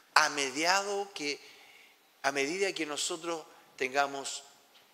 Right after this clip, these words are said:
obediencia, seamos obedientes y amemos al Señor. Amemos sus caminos,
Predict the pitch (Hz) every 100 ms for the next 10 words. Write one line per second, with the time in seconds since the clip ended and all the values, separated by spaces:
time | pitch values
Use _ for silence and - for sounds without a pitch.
0 | _ _ _ _ - - _ _ _ _
1 | _ _ _ - 170 202 220 247 262 -
2 | - 269 269 - - - _ _ _ _
3 | _ _ _ _ _ - - - 151 143
4 | - - 208 233 214 233 269 240 285 262
5 | - - - - 165 156 151 190 196 175
6 | 180 - 220 262 254 - - - - _
7 | _ _ _ _ _ - - - 151 147
8 | 160 202 202 220 - 214 214 240 240 214
9 | - -